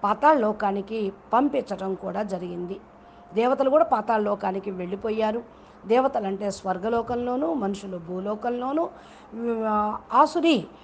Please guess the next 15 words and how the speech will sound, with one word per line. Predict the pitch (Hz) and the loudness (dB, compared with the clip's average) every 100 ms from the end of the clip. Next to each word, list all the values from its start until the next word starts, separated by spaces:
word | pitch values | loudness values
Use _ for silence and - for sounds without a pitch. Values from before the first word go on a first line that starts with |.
| - - | -20 -2
వాళ్ళు | 208 214 269 | 4 4 4
పాతాళ | 311 - 202 208 294 214 | 0 0 2 6 6 6
లోకంలో | 208 208 196 202 214 | -2 -4 -4 0 0
ఉండ-, | 190 185 196 190 190 202 | -2 -2 -2 -2 -4 -4
ఉండేటువంటి | 214 214 208 202 196 190 | -4 -2 -2 -4 -6 -6
విధి | 180 311 320 | -4 -2 0
విధానాన్ని | 196 185 185 185 180 202 339 370 - - - - | -2 -4 -6 -6 -6 -4 -4 -4 -12 -20 -20 0
తరువాత | 233 320 269 202 220 214 | 2 6 4 4 -2 -2
పాలనహార్ | 196 196 196 190 185 220 | -2 -2 -2 -2 -4 -4
అయినటువంటి | 226 185 185 185 180 175 | -4 -6 -8 -8 -10 -8
విష్ణువు, | 175 185 - 220 254 - - - - - | -6 -8 -8 -6 -4 -6 -10 -20 -20 -10
బ్రహ్మ | 175 190 190 190 226 320 381 - - - | -2 -2 -2 -4 -2 -4 -6 -16 -20 -8
ఆ | 196 202 | 0 0
రచనా | 196 196 202 190 | 0 -2 -2 -2
విధానంలో | 175 175 202 196 190 196 294 | -2 0 2 2 0 6 6